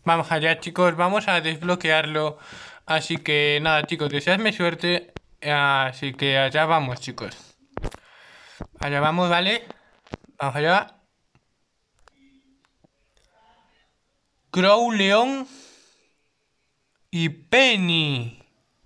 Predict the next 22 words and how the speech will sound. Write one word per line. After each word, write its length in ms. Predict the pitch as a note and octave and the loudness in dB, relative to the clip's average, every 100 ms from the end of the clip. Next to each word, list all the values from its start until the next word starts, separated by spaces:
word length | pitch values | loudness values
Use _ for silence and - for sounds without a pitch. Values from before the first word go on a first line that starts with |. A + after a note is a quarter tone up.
| _ _ - - | _ _ -16 -4
Oh, 380 | D3+ D3+ D3+ C#3+ | 0 2 2 2
man. 680 | C#3+ C#3+ C#3+ C3+ B2+ B2 B2 - - - - - - - | 0 0 0 -2 -4 -6 -6 -8 -8 -12 -12 -20 -20 -12
Me 160 | D#3 E3+ | -4 0
han 140 | F#3 | 0
tocado 380 | F#3+ F3+ F3 E3+ | 0 2 2 2
dos 280 | E3 E3+ D#3+ | 2 0 0
de 80 | E3+ | 2
los 220 | D#3+ D3+ | 2 0
legendarios. 1120 | D3 - C#3+ C#3+ E3 D#3 D3 C#3 B2+ A#2 - _ _ _ _ _ - - - - _ _ _ _ _ _ - | -2 -2 -2 2 2 0 -2 -2 -2 -6 -10 _ _ _ _ _ -12 -12 -10 -16 _ _ _ _ _ _ -10
Es 200 | D#3 D#3 | -6 -4
de 140 | D#3 | -4
tristeza, 880 | D3 D#3 D#3 - - E3+ D#3+ D#3 C#3+ | -4 -6 -6 -6 0 0 0 -2 -4
chicos. 880 | C#3 E3 D#3+ D3 C#3+ C3+ B2+ A#2+ - _ _ _ - _ _ | -4 -4 -4 -2 -2 -2 -4 -6 -12 _ _ _ -20 _ _
Vale, 420 | D3+ C#3+ D3 D#3+ E3 | -4 0 0 -2 -6
chicos, 380 | E3 D3+ E3+ | -8 -4 -2
está 260 | C#3+ B2+ D#3 | -2 -2 -2
bien. 420 | D3+ D#3+ E3 E3+ - | 0 -2 -2 -6 -4
El 320 | D#3+ D#3 C#3+ | -4 -2 -2
de, 840 | C#3+ C#3 C#3 C3+ C3 C3 B2+ B2+ - - - _ - - | 0 0 0 -2 -2 -4 -4 -6 -10 -12 -20 _ -20 -12
el 160 | C#3 C3 | -8 -4
de 80 | C3 | -2
León. 540 | C3 C#3 F3+ A#3 | 0 2 0 -4